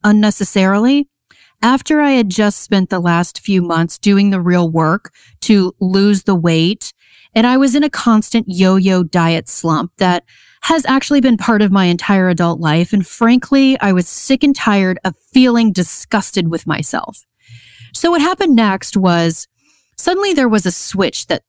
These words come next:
flipped inside of me. That's the best way I can describe it. It was a fire that began to burn.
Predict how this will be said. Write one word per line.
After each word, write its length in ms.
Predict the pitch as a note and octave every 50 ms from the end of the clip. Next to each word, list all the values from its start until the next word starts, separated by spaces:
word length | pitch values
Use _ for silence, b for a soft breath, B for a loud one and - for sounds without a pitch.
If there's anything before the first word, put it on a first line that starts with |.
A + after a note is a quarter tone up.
| _ -
flipped 420 | - - - - A#3+ G#3 E3+ - F#3+
inside 400 | F3 E3+ - - E3 E3 D3 D#3+
of 80 | D#3+ _ -
me. 160 | - F#3 G3
That's 220 | G#3 G3+ - -
the 100 | - G#3+
best 400 | F3 - G3 F#3 F3+ - - -
way 180 | F3+ F#3+ F3+ E3+
I 140 | E3 E3 D#3+
can 160 | - E3 D#3+
describe 480 | E3 D#3 - - - E3+ D#3+ D3 -
it. 160 | G#2 - - -
It 100 | - G#3+
was 180 | G#3 A#3+ G#3+ B3
a 40 | G#3+
fire 720 | - - - _ - A3+ G#3 G#3 G#3 G3+ G3 F#3+ F#3 F3+
that 180 | E3 F3 E3
began 380 | - F3 D#3+ - F3+ E3+ E3+ E3
to 80 | F3 D#3+
burn. 540 | - - E3 D3+ C#3+ C3+ C3 C#3 D3 D#3+